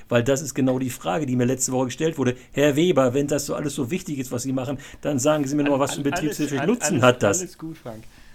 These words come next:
Speaker 2: Ähm, ich
Speaker 1: Ah.
Speaker 2: glaube, das, das Spannende an der Stelle ist, also meine Sicht darauf ist, du merkst eigentlich erst,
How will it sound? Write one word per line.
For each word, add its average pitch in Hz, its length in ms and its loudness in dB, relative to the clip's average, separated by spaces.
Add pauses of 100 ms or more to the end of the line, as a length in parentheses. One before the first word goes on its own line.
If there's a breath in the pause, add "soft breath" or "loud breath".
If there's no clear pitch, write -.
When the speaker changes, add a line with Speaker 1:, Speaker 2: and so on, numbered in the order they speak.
(140)
Speaker 2:
Ähm, 143 200 -10
ich 143 120 -8
Speaker 1:
Ah. 202 40 4
Speaker 2:
glaube, 160 220 0
das, - 280 -14
das 151 180 -12
Spannende 190 560 -10
an 131 180 -14
der 160 240 -12
Stelle 143 360 -16
ist, - 540 -18 (280)
also 117 180 -16
meine 131 300 -12
Sicht 127 340 -18
darauf 127 400 -16
ist, 135 200 -20 (540 soft breath)
du 135 80 -14
merkst 127 520 -12
eigentlich 139 640 -16
erst, 151 640 -12